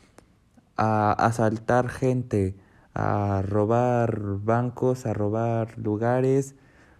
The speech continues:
a vender niños, vender órganos, secuestrar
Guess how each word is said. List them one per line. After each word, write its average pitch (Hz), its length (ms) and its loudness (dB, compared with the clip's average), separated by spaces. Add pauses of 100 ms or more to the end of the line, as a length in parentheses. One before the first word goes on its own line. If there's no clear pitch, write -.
(120)
a 104 460 -4
vender 110 420 0
niños, 156 720 -2 (680)
vender 120 880 2 (280)
órganos, 147 640 2
secuestrar 135 840 2